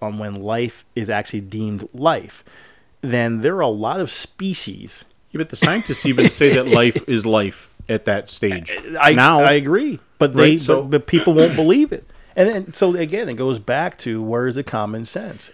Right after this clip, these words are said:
Speaker 1: At
Speaker 2: Well, when
Speaker 1: what
Speaker 2: I
Speaker 1: point
Speaker 2: see a
Speaker 1: do you say enough's
Speaker 2: massive
Speaker 1: enough?
Speaker 2: buy where they have to restrict the sale of Plan B, folks, this isn't about my choice. This
Speaker 1: No.
Speaker 2: is about being able to be absolved from my responsibility.
Speaker 1: Correct.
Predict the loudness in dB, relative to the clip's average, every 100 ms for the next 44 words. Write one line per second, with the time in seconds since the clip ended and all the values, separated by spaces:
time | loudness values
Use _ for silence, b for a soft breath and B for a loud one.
0 | -2 0 4 4 2 2 2 2 2 0
1 | 0 0 0 -2 0 -2 -2 -6 -4 -2
2 | -2 -6 -10 -16 -20 _ -4 -2 -2 -4
3 | -4 -4 -4 -4 -2 -4 -4 -20 b b
4 | b -6 -2 0 0 -4 -10 -6 -6 -4
5 | -6 -4 -6 -8 _ _ _ _ _ _
6 | _ _ _ _ -2 -2 -2 -18 _ _
7 | -10 -8 -8 -8 -10 -14 -16 -12 -10 -10
8 | -12 -16 -20 -16 -16 -14 -14 -12 -12 -10
9 | -10 -8 -4 -4 -4 -6 -6 -10 -12 -20
10 | b b b -6 -2 0 -2 -8 -10 -10
11 | -12 -14 -14 -14 -14 -12 -10 -8 -10 -12
12 | -12 -10 -10 -10 -12 -12 -16 -18 -18 -20
13 | -16 -16 -14 -14 -14 -18